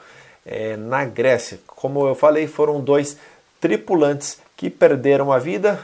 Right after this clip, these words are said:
e a Força Aérea já confirmou essa, a informação. Um piloto de trinta e quatro anos e o copiloto de vinte e sete anos. Helicópteros já foram mandados lá para resgate e vão ser investigados. Claro,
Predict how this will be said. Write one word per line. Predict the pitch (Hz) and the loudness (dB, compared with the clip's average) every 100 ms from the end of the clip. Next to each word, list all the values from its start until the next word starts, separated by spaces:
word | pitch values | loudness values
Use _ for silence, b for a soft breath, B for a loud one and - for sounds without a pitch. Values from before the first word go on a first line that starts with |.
| - | -6
e | 131 | -4
a | 120 | -2
Força | 135 131 127 | -2 0 2
Aérea | 127 113 | 4 2
já | 120 123 | 2 2
confirmou | - 143 135 - 120 127 123 | 2 -4 -4 -4 -2 0 2
essa, | 110 - 117 113 110 | 0 0 -4 -2 -4
a | 113 | -6
informação. | 113 120 117 110 - 175 214 B B B _ | -6 -4 -2 -4 0 0 0 B B B _
Um | - 147 143 | -12 -10 -10
piloto | 143 160 147 151 139 | -8 0 2 4 0
de | 127 | -4
trinta | 156 185 | -6 -4
e | 185 | 0
quatro | 185 185 | 0 2
anos | 156 151 147 - | 0 0 -6 -12
e | - - - | -14 -10 -6
o | 156 156 151 | -2 -2 -2
copiloto | - 165 170 135 143 | -4 -2 0 0 -2
de | 139 | -6
vinte | 120 110 147 180 - 175 - | -6 -8 -8 -8 -10 -12 -10
e | 147 | -12
sete | - 143 147 123 | 0 0 2 -2
anos. | 104 98 - - | -4 -6 -12 -6
Helicópteros | 139 139 - 131 127 110 | -4 0 2 2 0 -2
já | 123 | -2
foram | - 139 127 | 2 2 2
mandados | 110 117 120 117 | 0 2 2 2
lá | 117 113 B B B | 2 0 B B B
para | - 135 | 2 4
resgate | 131 127 127 143 - B B B - | 2 0 2 0 -2 B B B -12
e | 143 | -4
vão | 151 143 | -2 2
ser | 156 156 | 2 2
investigados. | 147 143 143 127 123 123 - | 0 -2 0 4 4 2 -12
Claro, | - 131 117 113 104 | 0 4 6 4 -2